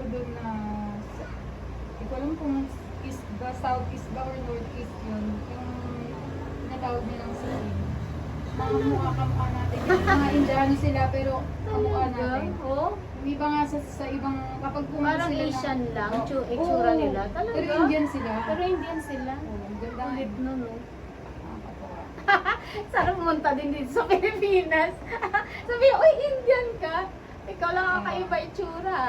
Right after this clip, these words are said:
Speaker 2: di ba?
Speaker 1: Kamukha natin.
Speaker 2: Kasi ka-, kalimitan sa kanila, kahit
Speaker 1: Gugulat
Speaker 2: naka-helmet
Speaker 1: ka.
Speaker 2: sila, kahit naka-la-, naka-, naka-mask pa sila,
Speaker 1: Alam na ng
Speaker 2: alam mo
Speaker 1: Bombay.
Speaker 2: na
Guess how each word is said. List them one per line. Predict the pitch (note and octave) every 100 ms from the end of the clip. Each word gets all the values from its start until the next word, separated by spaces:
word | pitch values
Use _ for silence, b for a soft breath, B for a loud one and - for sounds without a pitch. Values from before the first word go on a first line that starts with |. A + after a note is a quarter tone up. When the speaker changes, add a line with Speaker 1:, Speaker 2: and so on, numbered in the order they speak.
| A#3
Speaker 2:
di | A#3+
ba? | A3 A3 A#3
Speaker 1:
Kamukha | - - - -
natin. | - -
Speaker 2:
Kasi | C#4 F4
ka-, | G3+ C#4+ B3+ -
kalimitan | C4+ C4 C4 B3+ B3
sa | B3+ -
kanila, | A#3 B3 D4+ B B B
kahit | C4+ B3+
Speaker 1:
Gugulat | C4+ C4
Speaker 2:
naka-helmet | D4 C#4+ C4+ B3+ B3 B3+
Speaker 1:
ka. |
Speaker 2:
sila, | - F4 E4 D#4
kahit | C#4+ B3 A#3
naka-la-, | A#3+ A#3 A3+ A3 G#3+ G#3+ F#3+
naka-, | G#3+ A3 G#3 G3 A3
naka-mask | G#3+ G#3 F#3+ F#3+ G#3+ G3 G3 G3 G3+
pa | A3
sila, | G#3+ D4 C#4
Speaker 1:
Alam | C4 B3+ C4
na | B3+
ng | B3+
Speaker 2:
alam | B3+ F4+ F#4+
mo | F4+
Speaker 1:
Bombay. | F4+
Speaker 2:
na | F4